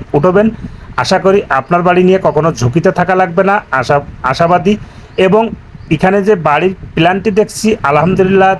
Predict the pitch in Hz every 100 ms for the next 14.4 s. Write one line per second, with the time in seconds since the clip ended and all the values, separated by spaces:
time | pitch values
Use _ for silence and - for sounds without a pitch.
0 | - 151 151 156 185 - 156 151 175 185
1 | - 165 170 185 196 - - - - -
2 | - - 147 143 160 160 170 165 156 131
3 | 143 151 147 151 147 147 - - - 131
4 | 131 143 - 147 143 156 151 151 151 -
5 | 139 147 151 156 - 131 131 143 143 175
6 | - 123 127 156 - 127 131 160 - -
7 | - - - 170 175 196 175 165 165 160
8 | 156 170 147 139 143 147 - 127 123 131
9 | 123 123 123 117 113 107 113 110 - -
10 | - - - - 135 175 214 160 156 165
11 | 160 156 156 170 190 180 190 - 180 180
12 | 185 185 156 143 151 165 170 170 147 139
13 | 143 151 165 147 139 147 165 156 151 180
14 | 160 147 120